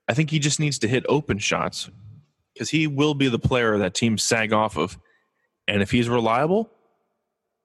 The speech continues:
that's only gonna help the team next year even more. I imagine, excuse me,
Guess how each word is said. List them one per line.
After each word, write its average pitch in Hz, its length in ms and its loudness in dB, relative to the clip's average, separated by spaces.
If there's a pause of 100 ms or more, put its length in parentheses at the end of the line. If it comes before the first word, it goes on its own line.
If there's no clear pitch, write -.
(1080)
that's 85 260 0
only 110 280 2
gonna 110 180 0
help 110 220 -2
the 107 80 2
team 110 240 0
next 107 280 -2
year 95 220 -2 (120)
even 107 200 -2
more. 98 300 -4 (640)
I 123 260 2
imagine, 147 680 2 (1040)
excuse - 320 -4
me, 95 120 -8